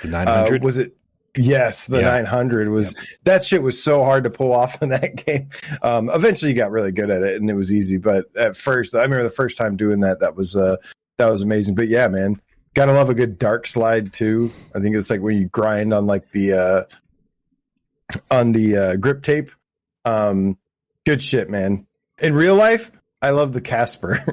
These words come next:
Speaker 2: <laughs> 'cause it's easy.
Speaker 1: What's, what's the Casper? I, I don't, I don't know. Like, I, I was always terrible at skateboarding. Uh, I, I could barely ollie up onto a sidewalk, as I constantly say.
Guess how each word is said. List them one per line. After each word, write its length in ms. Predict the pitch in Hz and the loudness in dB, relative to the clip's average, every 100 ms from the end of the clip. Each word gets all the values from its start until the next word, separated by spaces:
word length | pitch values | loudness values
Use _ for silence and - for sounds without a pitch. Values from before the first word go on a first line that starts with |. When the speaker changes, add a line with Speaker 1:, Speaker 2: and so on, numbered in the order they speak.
| - | -10
Speaker 2:
<laughs> 60 | - | -6
'cause 180 | 113 | -4
it's 140 | 107 - | -4 -6
easy. 420 | 123 113 95 92 - | -2 0 0 -2 -2
Speaker 1:
What's, 200 | 131 135 | -4 -4
what's 280 | 113 135 - | -4 -4 -2
the 60 | 143 | 0
Casper? 320 | - 160 - | 2 2 2
I, 260 | 117 143 131 | 4 6 6
I 40 | |
don't, 240 | 214 165 - | 4 2 2
I 100 | 190 | 2
don't 180 | 269 156 | 2 2
know. 180 | 185 202 | 4 4
Like, 200 | 110 127 | 2 4
I, 140 | 151 | 4
I 80 | 127 | 4
was 140 | 151 117 | 2 0
always 200 | 143 147 | -2 0
terrible 320 | 156 156 147 | 2 4 4
at 40 | 127 | 0
skateboarding. 640 | - 139 147 160 151 147 | 0 0 4 6 6 2
Uh, 40 | 107 | 2
I, 320 | 113 107 104 107 - | 2 4 2 0 -2
I 40 | 107 | -4
could 120 | 107 | 0
barely 260 | 110 110 107 | 2 2 2
ollie 260 | 104 107 | 2 0
up 120 | 101 | 2
onto 200 | 110 - 104 | 2 2 -2
a 60 | |
sidewalk, 460 | 113 107 107 113 101 | 0 0 2 2 0
as 80 | 87 | -6
I 140 | 87 - _ | -10 -12 _
constantly 440 | - 101 95 98 101 | -6 -6 -4 -6 -4
say. 240 | 110 107 | -2 -2